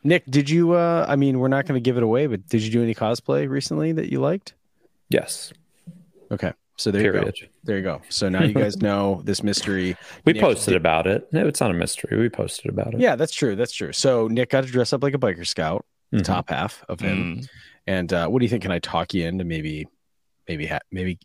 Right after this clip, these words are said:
Speaker 1: maybe making one?
Speaker 2: Yeah, you could talk me into that, 'cause
Speaker 1: Okay, sounds good.
Speaker 2: just
Speaker 1: I
Speaker 2: the
Speaker 1: will.
Speaker 2: top that I put on was so much more comfortable and easy than other things that I own.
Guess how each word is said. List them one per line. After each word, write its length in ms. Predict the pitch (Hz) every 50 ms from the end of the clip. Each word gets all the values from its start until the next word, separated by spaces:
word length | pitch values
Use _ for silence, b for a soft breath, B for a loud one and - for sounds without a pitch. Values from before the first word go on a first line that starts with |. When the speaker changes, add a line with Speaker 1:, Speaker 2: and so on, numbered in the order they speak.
| _ -
Speaker 1:
maybe 200 | 92 90 92 90
making 380 | 80 73 - - - - 123 127
one? 280 | 131 147 170 190 175 - _ _ _ _ _ _ _ _ _
Speaker 2:
Yeah, 260 | - 151 - - - - - - - -
you 80 | 120
could 120 | - - -
talk 220 | - 95 87 -
me 80 | - -
into 160 | - - -
that, 240 | - - - - _
'cause 180 | - 107 107 - -
Speaker 1:
Okay, 100 | 78 -
sounds 280 | - - - 85 80 -
good. 120 | - -
Speaker 2:
just 240 | 127 135 135 - 90
Speaker 1:
I 40 | 90
Speaker 2:
the 60 | - 117
Speaker 1:
will. 40 | -
Speaker 2:
top 420 | - - 120 120 131 - - - -
that 180 | 151 131 120
I 80 | 123 123
put 180 | - 139 127
on 340 | 127 123 127 127 127 127 123
was 220 | 107 98 92 82 -
so 320 | - - - 110 101 95
much 220 | 95 92 - -
more 280 | 98 92 92 92 90 87
comfortable 460 | - - 90 82 78 - 87 87 87 85
and 120 | 85 90
easy 440 | 98 90 85 80 87 87 85 82 82
than 420 | 80 85 82 80 80 80 82 82 B B B B B B B B B B B B B B B B B - -
other 180 | 90 82 76
things 260 | 73 - 90 87 82
that 120 | 90 - -
I 80 | - 55
own. 220 | 57 58 113 101